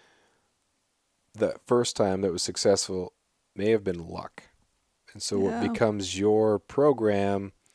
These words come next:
Speaker 1: is just based in luck, but you don't know it was just luck. It was like a bad tactic, but, or fool's gold, but it worked.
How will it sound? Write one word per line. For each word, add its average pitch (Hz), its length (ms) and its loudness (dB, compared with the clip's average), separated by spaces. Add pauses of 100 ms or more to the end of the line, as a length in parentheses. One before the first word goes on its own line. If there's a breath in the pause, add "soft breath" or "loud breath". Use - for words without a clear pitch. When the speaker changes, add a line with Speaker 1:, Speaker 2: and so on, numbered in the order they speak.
(180 soft breath)
Speaker 1:
is 101 180 -4
just - 280 -6
based 104 340 -2
in 98 140 -4
luck, 104 540 0 (360)
but 92 100 -4
you 101 80 2
don't 104 160 0
know 127 200 6
it 165 60 0
was 104 120 -6
just - 240 -8
luck. - 360 -16 (180)
It 92 140 -8
was 98 100 -6
like 98 160 2
a 90 60 -6
bad 104 380 -2
tactic, - 560 -2 (840 soft breath)
but, 101 320 2 (100)
or 98 220 2
fool's 135 480 4
gold, 92 360 0
but 101 120 2
it - 80 -10
worked. 127 420 4